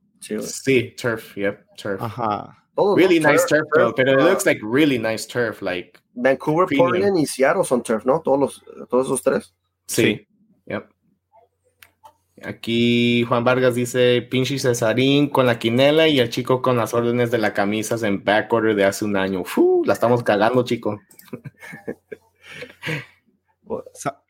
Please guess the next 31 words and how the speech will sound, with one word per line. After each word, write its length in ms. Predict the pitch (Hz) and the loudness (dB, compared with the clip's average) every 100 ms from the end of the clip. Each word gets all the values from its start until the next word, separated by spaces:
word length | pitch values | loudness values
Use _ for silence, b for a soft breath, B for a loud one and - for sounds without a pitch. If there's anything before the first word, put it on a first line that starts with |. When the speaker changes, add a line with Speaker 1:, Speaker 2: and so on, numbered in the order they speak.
| _ | _
Speaker 3:
aquí 360 | 135 - 143 139 | -4 -2 -4 -4
Q 160 | 160 | -4
Cardi 320 | - 160 165 | 0 2 2
dice, 320 | 156 160 151 156 | 0 -2 -2 0
"Saludos, 480 | 143 147 160 156 | 2 4 4 2
listo 300 | 143 151 170 | 2 -2 -2
para, 280 | - 147 135 | 0 0 -2
para, 260 | - 135 - | -2 -2 -2
para 340 | - - 127 | -4 0 0
quemarme 380 | 120 131 135 147 | 0 0 0 0
el 80 | 151 | -2
domingo. 440 | 135 135 143 131 | 0 0 2 2
Agrego 380 | 123 127 139 147 | 2 2 0 0
a 40 | 170 | 0
lo 140 | 160 | 0
que 140 | 143 123 - | -2 -6 -8
dijo 380 | 131 139 151 135 | -6 -4 0 2
L 160 | 139 143 | 2 2
A 40 | 139 | 0
F 40 | - | -2
C 80 | 143 | 0
Bolivia, 440 | 135 131 127 123 | 0 0 0 0
por 160 | - 123 | 0 0
lo 100 | 120 | 0
menos 340 | 131 147 147 | 0 0 0
veo 340 | 135 143 151 b b b b - | 2 2 2 b b b b -4
tira 300 | 143 156 156 | 0 2 0
al 320 | - 127 127 | 2 2 4
arco 380 | 147 156 160 160 | 2 0 -4 -2
mientras 580 | 139 135 131 123 123 | 0 -2 -2 -2 -2
mi 600 | 135 127 123 120 117 110 | -2 -2 -2 -2 -4 -8